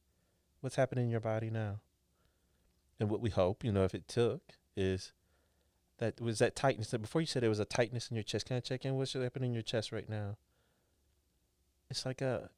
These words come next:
it's, there is a little bit of relief. There is some relief there. It's like it kinda opened up and loosened some. Great. Body in, body out. Make sure that that mission, and if the body, and if the, and if it didn't finish the mission, stay and be curious. 'Cause even it's like,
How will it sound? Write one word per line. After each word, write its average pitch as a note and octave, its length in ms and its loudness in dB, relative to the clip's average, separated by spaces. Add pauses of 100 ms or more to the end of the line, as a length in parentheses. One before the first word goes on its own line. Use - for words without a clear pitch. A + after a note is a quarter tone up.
(320)
it's, - 240 -18 (160)
there C3+ 200 2
is D#3+ 100 0
a C#3 80 4
little C#3 240 2
bit B2 180 0
of G#2 120 0
relief. - 420 -8 (100)
There C3+ 160 -2
is C#3+ 80 0
some G#2 220 -4
relief F#2 300 -4
there. G2 100 -8
It's G2+ 80 -10
like G#2 140 -8
it G#2+ 80 -8
kinda A2 340 -2
opened G2+ 320 -2
up G2 100 -6
and F#2+ 140 -6
loosened G2+ 320 -8
some. - 240 -16 (760)
Great. E2+ 460 -4 (500)
Body G#2 420 8
in, F#2+ 380 2 (640)
body F2+ 340 2
out. D#2 200 -4 (920)
Make G2 160 0
sure F#2+ 160 -2
that F#2 140 0
that F#2+ 180 4
mission, G2 220 -2
and G#2 60 6
if G2 120 4
the A2+ 80 8
body, G2+ 260 12
and G#2 100 6
if G#2 120 4
the, G#2+ 240 4
and G2+ 100 2
if G2 120 4
it G#2 100 4
didn't D#3+ 220 0
finish G#2 200 -2
the G2 140 -8
mission, G2 300 -6 (420)
stay F#2+ 340 6
and G#2+ 100 4
be A#2 120 2
curious. - 420 -4
'Cause G#2 160 -4
even C3+ 220 2
it's B2 100 0
like, A#2+ 140 4